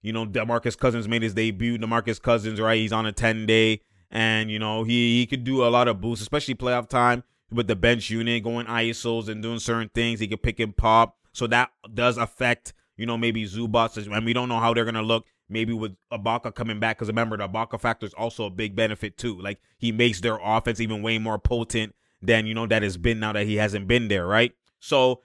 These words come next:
there's so many different factors, but they have a lot of weapons. Like, the team that I saw last night is definitely a team that you could see coming out the West. You know what I'm saying? That team is a great team, but the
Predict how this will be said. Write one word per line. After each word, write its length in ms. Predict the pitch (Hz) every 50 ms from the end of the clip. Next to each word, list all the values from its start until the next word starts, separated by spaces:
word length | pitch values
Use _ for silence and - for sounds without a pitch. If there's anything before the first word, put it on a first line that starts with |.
| _ _ -
there's 160 | 147 147 -
so 120 | - 147
many 140 | 151 165 160
different 300 | 156 156 143 139 127 117
factors, 360 | - 135 131 135 - 143 127
but 140 | 107 117 123
they 80 | 123 127
have 160 | 135 139 131
a 60 | 131
lot 200 | 117 117 120 123
of 80 | 117 104
weapons. 540 | 107 117 120 - - 120 120 120 120 117 - _ _ _
Like, 280 | - 104 110 113 98 85 78 85
the 160 | 92 127 117 - _ _
team 220 | - 160 165 165 151
that 100 | 147 139
I 120 | 131 127
saw 400 | 123 - 139 127 127 127 127 127 - _ _ -
last 320 | 101 113 117 120 - -
night 260 | 107 113 120 127 120
is 140 | 117 107 90
definitely 400 | - 123 127 - - 127 120 113
a 40 | 107
team 300 | - - 127 123 120 113
that 140 | 117 113 113
you 100 | 117 104
could 160 | - 101 -
see 160 | - 123 120
coming 240 | - - 117 113 113
out 140 | 110 98 82
the 80 | 107
West. 420 | 98 95 107 110 120 - - - _ _ _ _ _
You 160 | - 110 117
know 60 | 113
what 20 | 104
I'm 80 | 101
saying? 260 | 98 - 110 113 110 110
That 240 | 113 113 113 -
team 380 | - - 131 123 120 120 120 120 - _ _ _ _ _ -
is 220 | 123 120 117 104
a 80 | 107 107
great 320 | 90 104 120 120 - -
team, 280 | - - 135 120 104 101
but 220 | 104 120 113 101
the 80 | -